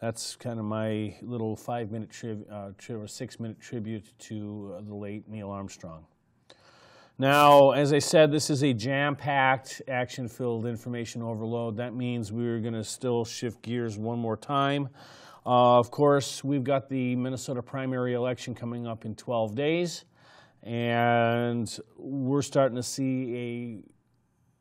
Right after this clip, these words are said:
increase in activity, mainly on the T V ads. So we're gonna do a little bit of election commentary. We're gonna start off right after the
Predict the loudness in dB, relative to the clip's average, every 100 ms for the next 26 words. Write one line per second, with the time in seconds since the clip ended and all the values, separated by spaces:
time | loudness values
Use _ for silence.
0 | -2 0 2 0 -2 -2 -4 -8 -8 -8
1 | -8 -8 -8 -14 -16 -10 -6 -4 -4 -4
2 | -4 -6 -8 -10 -10 -8 -8 -12 -10 -10
3 | -8 -8 -8 -10 -14 -20 -20 -18 -2 4
4 | 6 8 6 6 6 8 8 8 6 8
5 | 6 6 0 0 2 0 2 4 4 4
6 | 2 2 4 6 10 10 10 2 -20 _
7 | _ _ _ _ _ _ 2 8 10 10
8 | 8 8 6 6 6 6 2 4 4 2